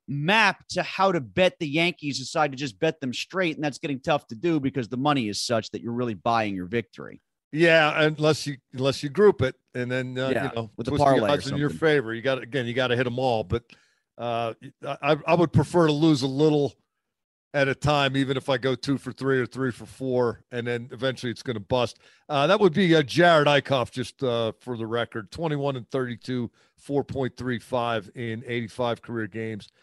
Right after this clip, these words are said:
Speaker 2: eighty starts with the Phillies and Mets. Uh, not exactly Fergie Jenkins, but, uh, as you mentioned, uh,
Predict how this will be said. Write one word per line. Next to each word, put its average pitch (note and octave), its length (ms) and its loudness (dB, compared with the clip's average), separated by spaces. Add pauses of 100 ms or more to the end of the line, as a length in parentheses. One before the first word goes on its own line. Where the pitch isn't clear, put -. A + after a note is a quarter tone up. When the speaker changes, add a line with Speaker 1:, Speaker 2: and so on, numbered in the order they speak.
(240)
Speaker 2:
eighty A#2 240 -6
starts A2+ 500 -4
with A2 220 -10
the G#2 140 -10
Phillies A2 640 -8
and G2+ 280 -10
Mets. G2+ 380 -12 (600)
Uh, G2 320 -10 (1080)
not E3+ 160 2
exactly D#3 340 2
Fergie D#3 380 2
Jenkins, F3+ 540 0
but, - 280 -2 (360)
uh, C3+ 480 -2
as B2+ 200 -4
you C#3 60 -8
mentioned, A#2+ 540 -8
uh, A2+ 140 -4